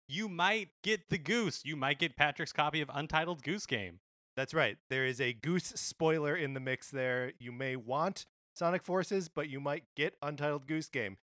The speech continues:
Speaker 2: You wa-, <laughs> might want Untitled Goose Game, and you might get Sonic Forces. It's just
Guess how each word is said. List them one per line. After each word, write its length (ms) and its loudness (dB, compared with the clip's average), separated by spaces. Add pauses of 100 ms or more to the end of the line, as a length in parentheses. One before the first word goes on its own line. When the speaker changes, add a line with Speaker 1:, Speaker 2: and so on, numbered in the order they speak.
Speaker 2:
You 100 -6
wa-, 300 0
<laughs> 80 -8
might 300 0
want 240 4
Untitled 480 0
Goose 180 -2
Game, 280 2 (220)
and 140 -4
you 80 0
might 260 4
get 220 0
Sonic 320 2
Forces. 540 0
It's 200 -10
just 360 -2